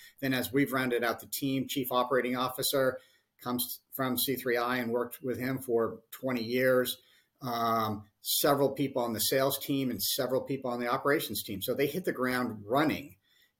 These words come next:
and, uh, you already have that trust established. On top of that, we also have, uh, a deep roots in the community and in the industry. And so people that we've hired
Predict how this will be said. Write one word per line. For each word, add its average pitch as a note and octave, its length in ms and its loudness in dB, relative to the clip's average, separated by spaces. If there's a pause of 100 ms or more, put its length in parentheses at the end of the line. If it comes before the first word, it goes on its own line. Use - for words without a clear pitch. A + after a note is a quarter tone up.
and, A#2+ 440 -2
uh, A#2 280 0
you B2 220 -2
already B2+ 260 0
have A#2 220 -4
that G#2+ 160 -4
trust - 320 -6
established. - 640 -8
On A#2 160 -10
top - 320 2
of A2+ 160 0
that, C3 400 2 (420)
we C#3 120 2
also C3 240 2
have, A2+ 340 -4 (180)
uh, A2 360 -4 (140)
a C3 60 -6
deep B2+ 360 -6 (520)
roots D#3 400 4
in D3+ 140 2
the A#2 320 0
community F#3 560 4 (160)
and B2 140 -4
in A#2+ 100 -6
the C3 140 2
industry. D#3+ 600 2
And C3+ 160 0
so C3 420 2 (280)
people E3 300 4
that C3+ 120 2
we've C3+ 160 0
hired C#3 760 4